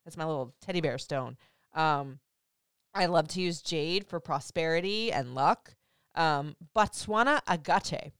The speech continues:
Okay, that's a very fancy name for this stone that has, like, an amethyst in color, but the inside of it looks like uh, it's got, like, pinks and whites and a beautiful lavender. And this one is supposed to be for problem solving,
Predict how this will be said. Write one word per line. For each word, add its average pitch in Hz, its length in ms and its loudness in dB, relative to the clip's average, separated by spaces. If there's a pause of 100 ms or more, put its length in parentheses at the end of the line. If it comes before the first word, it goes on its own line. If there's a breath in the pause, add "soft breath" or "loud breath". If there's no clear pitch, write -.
Okay, 170 160 -4
that's 151 160 2
a 127 40 -14
very 170 240 4
fancy 170 360 -4
name 151 220 -6
for 165 120 -8
this 160 160 -4
stone 156 400 -2
that 151 120 -6
has, 170 180 -6
like, 170 100 -8
an 165 120 -10
amethyst 190 500 -8
in 208 80 -10
color, 170 320 -2
but 170 140 -8
the 151 120 -10
inside 156 420 0
of 165 100 -2
it 180 120 0
looks 151 380 -6
like 165 340 -2 (960)
uh, 107 160 2
it's 165 120 -2
got, 190 100 2
like, 180 180 -4
pinks 226 480 -4
and 160 160 -4
whites 196 360 4
and 170 80 -4
a 160 120 -6
beautiful 196 460 -2
lavender. 175 720 4
And 160 280 0
this 185 300 -4
one 175 260 -2
is 160 180 -4
supposed 165 360 -4
to - 60 -8
be 160 140 -8
for 151 140 -8
problem 160 540 -4
solving, 180 460 0